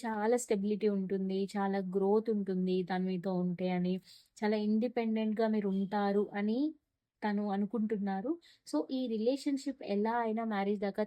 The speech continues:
తీసుకెళ్ళాలి అని చెప్పి తను ఆలోచిస్తున్నారనమాట. So, దానికోసం ఎలా చేస్తే బాగుంటది అని తను బ్యాలెన్స్ తీసుకురావడానికి ఈ సిచ్యువేషన్‌లో ట్రై చేస్తున్నారు,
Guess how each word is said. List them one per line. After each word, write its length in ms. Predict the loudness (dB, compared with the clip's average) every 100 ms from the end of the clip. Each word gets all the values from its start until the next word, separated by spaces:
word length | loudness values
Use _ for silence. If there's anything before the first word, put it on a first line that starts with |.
| -2
తీసుకెళ్ళాలి 760 | -2 -2 -2 0 2 2 0 -2 _ _ _ -6
అని 100 | -4
చెప్పి 200 | -2 -2 -2
తను 160 | 0 0
ఆలోచిస్తున్నారనమాట. 1040 | 0 -2 -4 -8 -4 -2 0 -2 -2 -2 -4
So, 80 | -2 -2
దానికోసం 460 | -2 0 -2 -4 -6 -6 -16 _ 0
ఎలా 180 | 2 2
చేస్తే 240 | 0 0 0 2
బాగుంటది 480 | 2 0 -2 0
అని 220 | 0 -2 -2
తను 220 | -2 0
బ్యాలెన్స్ 360 | 0 2 2 0 -4 -4
తీసుకురావడానికి 840 | -4 0 0 2 2 0 -2 -4
ఈ 80 | -2
సిచ్యువేషన్‌లో 600 | -2 -2 -2 -2 -4 -2
ట్రై 220 | -2 0 -2
చేస్తున్నారు, 680 | -2 -6 -6 -4 0 -2